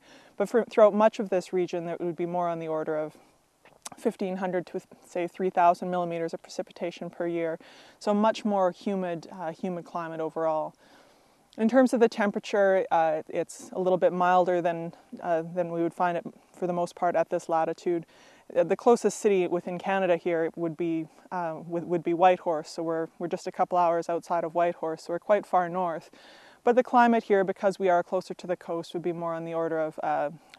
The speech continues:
uh, summer, summer average temperatures around plus ten and winter averages te-, average temperatures around minus ten. So with that cool, moist climate, uh, the overall vegetation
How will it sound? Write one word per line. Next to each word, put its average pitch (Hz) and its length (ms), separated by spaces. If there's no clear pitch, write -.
uh, 175 200
summer, 196 500
summer 196 300
average 170 360
temperatures 175 540
around 160 320
plus 247 240
ten 190 340
and 190 200
winter 190 200
averages 170 380
te-, - 140
average 170 300
temperatures 170 480
around 160 200
minus 160 360
ten. 156 320
So 262 200
with 262 120
that 240 320
cool, 302 360
moist 220 380
climate, 180 540
uh, 190 200
the 196 100
overall 220 360
vegetation 185 840